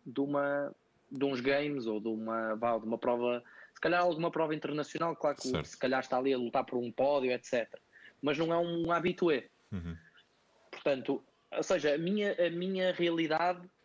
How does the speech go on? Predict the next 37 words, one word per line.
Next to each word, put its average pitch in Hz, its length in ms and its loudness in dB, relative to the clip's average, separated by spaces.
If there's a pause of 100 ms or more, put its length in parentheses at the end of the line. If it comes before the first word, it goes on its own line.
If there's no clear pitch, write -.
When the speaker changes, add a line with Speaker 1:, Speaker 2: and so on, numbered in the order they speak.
(140)
Speaker 1:
tem 170 140 -2
sido, 170 440 -6 (440)
eh, 139 340 -2
essa. 123 400 -2 (720)
Daí 135 640 2
eu 143 140 2
moldar 139 520 2
o 135 60 0
meu 139 180 4
approach 131 400 0
ao 127 120 0
treino 127 400 -2 (120)
dessa 135 400 -2
Speaker 2:
De - 60 -4
forma 107 220 0
Speaker 1:
forma. 82 100 -2
Speaker 2:
global. 76 300 -2
Speaker 1:
Eh, - 240 -10 (260)
Speaker 2:
Uhum. 73 160 -12 (100)
Speaker 1:
exatamente, 120 600 -2
de - 60 -20
forma 135 280 0
global, 175 480 0 (160)
mas - 120 -8
claro 123 320 0
que, 170 360 2 (680)
eh, 135 320 0 (100)
temos 127 220 0
que - 100 -20
ter 135 120 2
sempre 151 220 -2
apontamentos, 113 640 -4
temos 110 220 -4
que - 60 -8
ter - 80 0
Speaker 2:
Claro. - 160 4
Speaker 1:
sempre 123 240 0